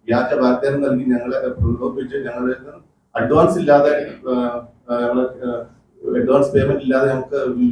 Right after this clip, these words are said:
യു കെയിൽ ഒരു കെയർ ഗീവർ ആയിട്ട്, ആ, ജോലി വാഗ്ദാനം ചെയ്തുകൊണ്ട് ഞങ്ങളിൽ നിന്ന്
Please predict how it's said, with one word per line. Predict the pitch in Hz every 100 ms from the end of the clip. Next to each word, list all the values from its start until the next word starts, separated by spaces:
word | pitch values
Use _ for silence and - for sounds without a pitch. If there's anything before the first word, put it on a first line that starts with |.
| -
യു | 123
കെയിൽ | 123 139
ഒരു | 127 127
കെയർ | 123 127
ഗീവർ | 123 143
ആയിട്ട്, | 143 131 131 131 - - _ -
ആ, | 110 113 117
ജോലി | 127 139
വാഗ്ദാനം | 127 127 135 139
ചെയ്തുകൊണ്ട് | 123 123 127 123 139 135 127
ഞങ്ങളിൽ | 123 123 123 - 127 127
നിന്ന് | 123